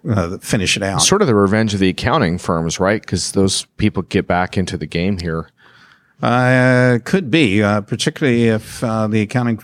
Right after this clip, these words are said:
Speaker 1: if there's, uh, an impetus for changing out the financial applications now, like with one of my favorite subjects, revenue recognition.
Speaker 2: Oh, there you go. And they got a two thousand customer count, which includes two hundred from their O E M,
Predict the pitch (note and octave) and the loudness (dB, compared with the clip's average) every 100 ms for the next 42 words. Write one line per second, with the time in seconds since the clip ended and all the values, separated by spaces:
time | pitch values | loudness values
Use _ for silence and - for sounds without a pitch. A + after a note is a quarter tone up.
0 | - C3 - A#2+ A2 G#2 - - A2+ G#2+ | -4 -2 0 0 2 2 0 0 0 0
1 | G2+ A#2 A#2 C#3 C#3 C#3 C#3+ - A2+ - | -2 -2 -2 0 -2 -2 -4 0 2 0
2 | - - A2+ G#2 G2 - C3 G#2+ A2 A2 | -2 -6 -2 -2 -2 -2 0 0 0 -2
3 | G#2 F2+ A2 A2+ B2+ G2+ G2 F#2+ - G#2+ | -2 -4 -2 0 0 -2 -2 -4 -2 -2
4 | G2 G2+ F2+ G#2+ G2+ G2 F2+ F#2+ - A2+ | -2 -4 -4 -2 -2 -2 -2 -4 -4 -4
5 | G2+ B2+ B2 G2+ C#3 - G2 F2 F2+ - | -2 0 2 2 0 0 -4 -4 -2 -2
6 | F2+ G2+ - - _ _ F#2 F2+ F2+ F2 | -2 -4 -4 -6 _ _ -4 -2 -2 -2
7 | F#2 F2+ G2 A#2 A#2+ - - - - A2 | -2 -2 -4 -6 -6 -8 -14 -10 -2 0
8 | F#2 F2+ F2+ F#2+ A2+ D#2+ - - B2 - | 2 2 2 2 0 -2 -10 -14 -16 -8
9 | - A#2+ A2+ A#2 A2+ A#2+ A2 - C#3+ C3+ | -2 0 2 2 2 2 0 0 0 2
10 | B2 A#2 A#2 A2 A2 F#2+ - G#2 F#2 - | 2 2 0 0 0 -2 -2 -2 -2 0
11 | G#2+ G#2 D#2+ G2 F#2+ - F#2+ - - G#2+ | 0 2 0 -4 -4 -2 -2 -2 -2 -2
12 | G#2 G#2+ F#2+ - G2+ F#2 D#2+ F#2+ G2 F#2 | 0 0 0 0 0 0 0 2 2 2
13 | F#2+ F#2 F2+ F2+ | 2 0 -2 -4